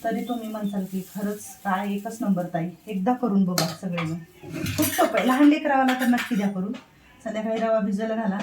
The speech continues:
सकाळी उठलं की करून द्या त्याला. तो म्हणेल रोजच, "आई मला हेच पाहिजे आता," आणि खाईल एखादं तरी, कुणाचं लेकरू खात नसेल तरी. म्हणजे, अं, मी बघितले, कारण रोहन रोहितनी पण आवडलं त्यांना, त्यांनी पण खाल्लं, म्हणजे मग बाकीची लेकरं पण खाणार.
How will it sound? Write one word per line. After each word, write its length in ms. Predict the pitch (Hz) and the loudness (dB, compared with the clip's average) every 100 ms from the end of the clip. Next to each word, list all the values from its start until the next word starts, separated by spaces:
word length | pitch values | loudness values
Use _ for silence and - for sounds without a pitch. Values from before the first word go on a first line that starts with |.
| 208 | -6
सकाळी 320 | - 202 202 | -8 -6 -4
उठलं 260 | 214 - 208 | -4 -6 -6
की 80 | 190 | -4
करून 280 | 220 233 233 | -2 0 2
द्या 100 | 202 | 0
त्याला. 240 | 185 185 - - - - - - _ _ - - - - - | -2 -4 -6 -16 -18 -18 -20 -20 _ _ -20 -20 -16 -14 -6
तो 60 | 208 | 0
म्हणेल 240 | 220 220 | 2 2
रोजच, 400 | 226 196 214 - | 2 0 -2 -4
"आई 180 | 180 196 | -2 -2
मला 180 | 220 196 | -2 0
हेच 220 | 226 - | -2 -2
पाहिजे 280 | 214 180 175 | -2 0 -2
आता," 180 | 165 190 - - | -4 -8 -10 -4
आणि 160 | 196 214 | -4 -2
खाईल 260 | 214 214 | -4 -2
एखादं 400 | 220 196 185 175 165 | 0 -2 -2 -2 -2
तरी, 140 | 175 165 - _ _ - _ _ - - - - - | -2 -4 -6 _ _ -20 _ _ -20 -20 -18 -10 2
कुणाचं 320 | 226 240 214 | 6 6 4
लेकरू 280 | 220 214 - | 2 2 0
खात 120 | 196 190 | 0 2
नसेल 380 | 190 185 170 | 0 0 -4
तरी. 300 | 175 190 196 - - - - _ | -4 -4 -6 -10 -20 -20 -20 _
म्हणजे, 300 | 190 196 226 | -2 2 2
अं, 500 | 220 175 175 185 185 | 2 0 0 0 2
मी 140 | 196 233 | 2 4
बघितले, 420 | 247 196 - 190 | 4 2 0 -4
कारण 460 | 294 - 185 180 | -8 -10 -6 -4
रोहन 300 | 196 202 196 | -2 0 0
रोहितनी 400 | 196 208 190 190 | 0 -2 -4 -4
पण 300 | 190 202 214 - | -6 -6 -10 -8
आवडलं 440 | - 185 190 196 202 | -4 -2 0 0 -2
त्यांना, 240 | 180 170 175 - | -4 -4 -8 -10
त्यांनी 260 | 190 185 185 | -4 0 0
पण 200 | 185 247 - | -2 -4 -2
खाल्लं, 260 | 196 175 - - _ _ _ _ | 0 -2 -6 -16 _ _ _ _
म्हणजे 200 | 190 180 | -4 -2
मग 120 | 185 | -2
बाकीची 380 | 190 196 - 208 | 0 -2 -4 -2
लेकरं 220 | 202 202 | -2 0
पण 160 | 180 196 190 | -2 -2 -2
खाणार. 220 | 147 | -2